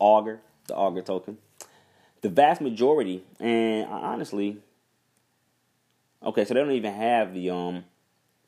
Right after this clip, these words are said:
they're, they're speaking on the chart. Ah, okay, the chart's all the way down here. Okay. I'm about to say they're speaking on the chart that, that is not specifically right there. But, um, the vast majority of collateral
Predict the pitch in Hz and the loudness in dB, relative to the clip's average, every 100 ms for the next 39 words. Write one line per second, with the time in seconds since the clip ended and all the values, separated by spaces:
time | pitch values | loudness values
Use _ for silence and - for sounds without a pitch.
0 | _ _ _ _ _ _ _ _ _ _ | _ _ _ _ _ _ _ _ _ _
1 | - 131 127 127 - 160 156 104 92 - | -2 0 2 0 0 0 0 -2 -4 2
2 | 123 135 - 123 127 117 113 101 98 110 | 2 2 4 6 8 6 0 -6 -2 0
3 | 104 - 104 110 104 87 80 78 73 85 | 0 0 2 2 2 -4 -10 -12 -12 -16
4 | - _ - 73 - - _ _ _ _ | -20 _ -8 -8 -8 -14 _ _ _ _
5 | - 120 104 - 117 107 98 127 110 - | -6 -2 -2 -2 -4 -4 0 0 0 -2
6 | 92 - 92 90 - 90 90 - - 98 | -8 -4 -4 -4 -4 -4 -4 -8 -4 0
7 | 104 - _ _ _ - - - 110 85 | 0 -2 _ _ _ -20 -14 -8 -6 -6
8 | 82 80 85 65 92 85 76 - _ _ | -10 -6 -6 -6 -4 -4 -6 -16 _ _
9 | _ 101 98 92 87 - _ _ _ _ | _ -2 0 -2 -4 -12 _ _ _ _
10 | _ - - 107 113 147 151 131 131 135 | _ -20 -4 4 6 6 4 0 2 4
11 | 117 110 117 113 123 107 95 90 | 2 -2 0 2 2 0 -4 -6